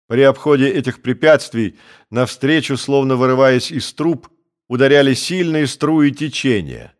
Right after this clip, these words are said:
Хотя море здесь, в прибрежной полосе у огненной земли, не глубоко, тридцать-сорок метров, редко глубже, но свет сверху едва доходил до дна. Густые зеленовато-синие сумерки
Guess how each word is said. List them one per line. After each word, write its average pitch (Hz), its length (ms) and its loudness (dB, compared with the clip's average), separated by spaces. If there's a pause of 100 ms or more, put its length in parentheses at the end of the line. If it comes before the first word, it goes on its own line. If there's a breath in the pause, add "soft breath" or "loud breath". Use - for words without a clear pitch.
(500)
Хотя 120 300 -2
море 127 300 2
здесь, 120 300 -2
в - 100 -20
прибрежной 113 540 -2
полосе 117 460 -2
у 127 380 -6
огненной 110 360 -4
земли, 113 400 -2
не 110 120 -4
глубоко, 110 640 -2 (340 loud breath)
тридцать-сорок 117 680 -4
метров, 151 460 -2 (280 soft breath)
редко 110 320 -2
глубже, 143 380 -2
но 143 180 2
свет 156 440 0
сверху 139 480 -2
едва 131 380 2
доходил 110 500 -4
до 98 120 -6
дна. 76 340 -14 (1120)
Густые 170 640 0
зеленовато-синие 139 960 2
сумерки 135 720 0